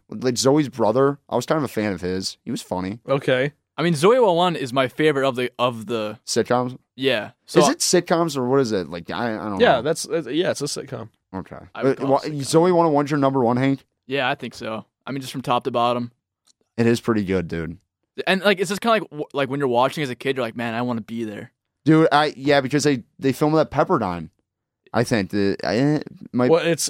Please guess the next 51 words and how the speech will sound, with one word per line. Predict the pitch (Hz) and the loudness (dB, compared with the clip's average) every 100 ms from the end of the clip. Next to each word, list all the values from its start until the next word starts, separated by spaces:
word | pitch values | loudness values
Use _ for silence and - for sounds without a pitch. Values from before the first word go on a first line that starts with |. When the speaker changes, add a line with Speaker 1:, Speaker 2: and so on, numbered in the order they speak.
| 147 | -4
Speaker 2:
somewhere | 151 175 170 127 | 0 2 2 0
out | 120 | 0
there. | 123 117 127 | -2 0 2
Speaker 1:
It's | 147 | 4
Speaker 2:
And | 175 | 4
Speaker 1:
like | 165 | 4
Speaker 2:
it's | 160 | 4
Speaker 1:
in | 165 | 2
Pepperdine, | 160 139 127 | 4 2 0
and | |
it's | 127 127 | -2 -2
like | 123 | -2
the | 123 | -4
cool. | - 120 123 101 | -4 0 2 2
I'm | 117 | 0
like, | 95 - | -2 -4
"Dude, | 90 82 | -4 -4
Speaker 2:
people, | - 131 | -2 0
Speaker 1:
P | |
C | 127 131 | 2 4
A." | 113 | 4
Speaker 2:
like, | 98 - - | 2 -4 0
Speaker 1:
I'm | 123 | 2
like, | 113 | 4
Speaker 2:
people | 127 135 | 2 4
Speaker 1:
"Yeah, | |
Speaker 2:
get | 131 | 4
Speaker 1:
can | 127 | 4
I | |
Speaker 2:
around | 131 | 4
Speaker 1:
go | 123 135 | 4 4
to | |
Speaker 2:
on | 143 | 2
Speaker 1:
P | 123 127 | 0 -4
C | - 110 | 0 2
A?" | 101 | 4
Speaker 3:
Yeah, | 139 113 117 | 4 4 2
Speaker 2:
people | 131 | 2
Speaker 3:
yeah. | 131 | 2
Speaker 2:
ride | 127 131 | 2 2
mopeds. | 120 139 139 135 123 | 2 0 2 0 0
That's, | 123 127 | -4 0
like, | 110 | 2
Speaker 1:
Yeah. | |
Speaker 2:
how | 87 | 4
they | 123 | 2
get | 123 | 2
Speaker 3:
Right. | 120 120 | 4 4
Speaker 2:
around | 127 | 2
and | 123 | 0
stuff. | - 135 123 | 0 2 0